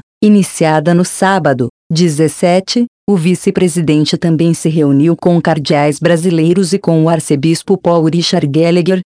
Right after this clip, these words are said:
responsável pelas relações internacionais da Santa Sé. O encontro ocorreu na Embaixada do Brasil junto ao Vaticano.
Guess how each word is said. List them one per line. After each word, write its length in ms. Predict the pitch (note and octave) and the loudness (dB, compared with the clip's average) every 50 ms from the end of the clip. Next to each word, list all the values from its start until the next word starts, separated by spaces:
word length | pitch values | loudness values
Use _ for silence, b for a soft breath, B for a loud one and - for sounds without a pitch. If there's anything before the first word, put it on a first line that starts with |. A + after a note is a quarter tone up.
| _ - | _ -2
responsável 760 | - - - - - D3 C#3+ C3+ - E3+ D#3 D#3 C#3+ D3+ D3+ | -2 -2 -2 -2 -2 -2 -2 -2 -2 -2 -2 0 0 0 -2
pelas 300 | C#3+ - E3 D#3+ D#3+ D3+ | 0 0 0 0 0 0
relações 600 | - F3+ E3+ E3+ D#3 D3 - - D#3+ D#3+ D#3+ D3 | 0 0 0 0 0 -2 -2 -2 0 0 2 2
internacionais 920 | E3 E3+ D3+ E3 D#3+ D#3+ D#3 D#3 D#3 - - D#3+ D3+ D3+ D3+ D#3+ E3 D3+ D3 | 2 0 2 2 2 2 2 0 0 -2 -2 0 0 0 0 0 -2 -2 0
da 140 | F3+ F#3 F3 | 0 0 0
Santa 440 | - - - E3 E3 E3 - F3 | -2 -4 -4 -2 -2 0 0 -2
Sé. 300 | D#3+ - - D#3 B2 - - _ _ _ _ _ _ _ - | -2 -2 -2 -2 -2 -4 -6 _ _ _ _ _ _ _ 0
O 60 | F#3+ | 2
encontro 580 | F3+ E3+ D#3 - G3 F3+ F3+ F3+ F3+ - D#3+ D#3+ | 2 2 0 0 0 2 2 2 0 0 -2 -4
ocorreu 480 | D#3+ - C#3 B2+ B2+ D3 D#3+ D#3+ E3+ | -2 0 -2 -2 0 0 0 0 2
na 80 | E3+ D3 | 0 0
Embaixada 600 | C#3 C3+ D3 D3 C#3 - - D#3 C#3+ D3 D3 D3 | 0 0 0 0 -2 -2 -2 0 0 0 -2 -2
do 100 | C#3+ D3+ | -4 -2
Brasil 400 | D3 D#3 D#3+ D3 C#3 C#3+ D3+ E3 | -2 0 -2 -2 -2 0 0 0
junto 340 | D3 C#3+ F3 G3 G3+ F#3 G3 | 0 0 0 0 2 2 0
ao 60 | F3 | 0
Vaticano. 760 | D#3 C#3+ D#3 D3 D3+ - F#3+ - - D#3 B2 A#2 A2+ A2+ A2 | 0 0 -2 -2 -2 -4 -6 -4 -2 0 0 0 0 0 -2